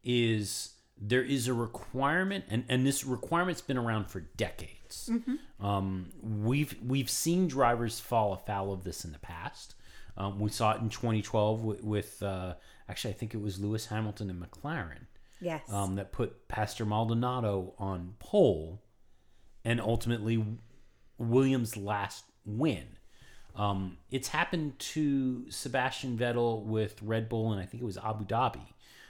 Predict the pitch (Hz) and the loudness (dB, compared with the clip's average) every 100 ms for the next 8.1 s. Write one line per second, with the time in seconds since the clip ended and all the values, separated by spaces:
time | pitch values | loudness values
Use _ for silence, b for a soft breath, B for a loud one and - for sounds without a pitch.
0 | B - 92 90 - 107 98 95 90 82 | B -8 -8 -6 -2 0 2 0 0 -2
1 | 85 80 76 78 110 135 - - - B | -4 -6 -6 -2 4 4 2 -10 -18 B
2 | B B B B - 120 113 107 104 - | B B B B 2 4 6 2 -2 -8
3 | - - - - _ - - - - - | -20 -20 -20 -20 _ -20 -20 -20 -20 -20
4 | - - _ - _ - - _ 120 127 | -20 -20 _ -20 _ -20 -20 _ -2 0
5 | 117 - - - 202 208 101 85 90 - | 0 -4 -10 4 4 6 2 0 -6 -10
6 | - 101 92 - 107 - 117 - 156 156 | -6 -4 -4 -4 -4 0 0 2 2 2
7 | 156 147 120 95 92 87 - 107 98 - | 0 -2 2 2 2 -4 -8 -6 -4 -4
8 | 95 | -8